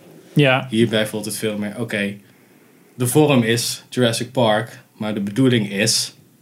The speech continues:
Speaker 2: ga niet al te wild met technologie. Dat zegt Ian Malcolm ook, hè. Zo van, je moet niet, jullie hebben de hele tijd ge-, gedaan omdat het kon, maar nooit hebben nagedacht zo van, zullen we het wel doen?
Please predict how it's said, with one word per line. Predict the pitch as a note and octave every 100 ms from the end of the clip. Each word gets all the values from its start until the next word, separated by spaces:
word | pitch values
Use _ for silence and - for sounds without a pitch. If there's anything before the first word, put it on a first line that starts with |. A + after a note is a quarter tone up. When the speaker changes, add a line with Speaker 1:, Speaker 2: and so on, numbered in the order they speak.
| _ _ _ _ _
Speaker 2:
ga | - -
niet | G#2 G2+ G2+
al | A2
te | G#2 A2
wild | A2+ A2
met | G2+ -
technologie. | - - G2 F#2 - A2+ B2 -
Dat | -
zegt | - A#2+
Ian | - G#2+
Malcolm | G#2+ A2 A2+ G2
ook, | F2+ F2+
hè. | B2
Zo | B2
van, | F#2+ F#2+ F#2 - - _ - - - -
je | G#2
moet | G2
niet, | G2+ G2+ - - - -
jullie | D#3 B2 B2 B2
hebben | - A#2+ A#2+
de | B2
hele | B2+
tijd | B2 B2
ge-, | - A#2 - - -
gedaan | - C#3+ C3 B2
omdat | A2+ A#2 A2
het | A#2+
kon, | - D#3 B2+ A#2+
maar | A2+
nooit | A#2 A#2
hebben | A#2 A#2
nagedacht | D3 B2 B2 A#2+ A#2 A#2+
zo | - A2
van, | A2
zullen | G#2 B2 A2+
we |
het | A2
wel | G#2 G#2+ G#2+
doen? | D3 G#2+ -